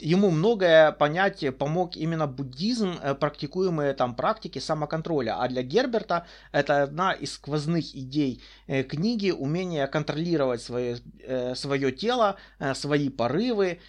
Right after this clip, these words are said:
Тут небольшая цитата из книги. Э, «Фрименам всегда в высшей степени было присуще качество, которое, э, древние называли, э, спанунгсбоген, э, привычка, ощутив желание, не спешить с его удовлетворением».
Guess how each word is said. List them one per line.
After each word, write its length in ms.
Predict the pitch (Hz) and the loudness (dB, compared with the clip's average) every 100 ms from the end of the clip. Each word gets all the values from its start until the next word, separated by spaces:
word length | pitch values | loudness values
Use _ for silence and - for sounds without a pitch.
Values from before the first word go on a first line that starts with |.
| - | -8
Тут 160 | 165 - - | -8 -8 -18
небольшая 460 | 135 151 151 175 147 | -6 -2 0 2 0
цитата 400 | - - 147 123 | 0 -2 -2 -2
из 140 | 131 | -4
книги. 540 | - 185 262 233 175 160 - - - | -4 -4 -4 -4 -4 -4 -12 -20 -2
Э, 200 | 135 131 | 0 2
«Фрименам 440 | 180 254 220 175 | 0 0 2 0
всегда 460 | - 180 147 190 202 | -2 -6 2 6 6
в 40 | |
высшей 260 | 160 - 139 | 4 -2 -4
степени 460 | - 190 180 156 | -4 -4 -2 -4
было 380 | 139 156 170 160 | -4 -2 4 4
присуще 640 | 151 143 131 180 160 - | 4 -2 -4 -4 -2 -2
качество, 500 | 135 196 226 - 156 | -2 -2 -2 -4 -6
которое, 560 | 147 143 175 170 160 156 - - | -4 -4 -4 0 0 0 -4 -12
э, 100 | 143 | -8
древние 520 | 135 139 185 190 165 | -2 2 2 0 -4
называли, 600 | 147 139 143 160 170 151 151 - | -2 -2 0 2 2 0 -6 -14
э, 160 | - 139 | -4 -4
спанунгсбоген, 1080 | - - 170 147 139 127 127 131 123 107 107 - - - | -4 2 2 2 -4 -8 -4 -2 -2 -4 -8 -10 -20 -4
э, 160 | 135 | -2
привычка, 540 | 135 151 151 220 - - | 0 0 0 0 0 2
ощутив 400 | 139 - 156 139 | 0 -2 -4 -2
желание, 680 | 139 151 196 180 156 139 139 | 0 0 0 -2 -2 -2 -2
не 260 | 143 151 | -2 -2
спешить 440 | 180 - 175 156 156 | -4 -2 -2 -2 -4
с 60 | |
его 220 | 135 131 139 | -6 -4 -4
удовлетворением». 960 | 127 127 131 127 131 127 101 95 85 | -4 -4 -4 -4 -4 -4 -6 -8 -14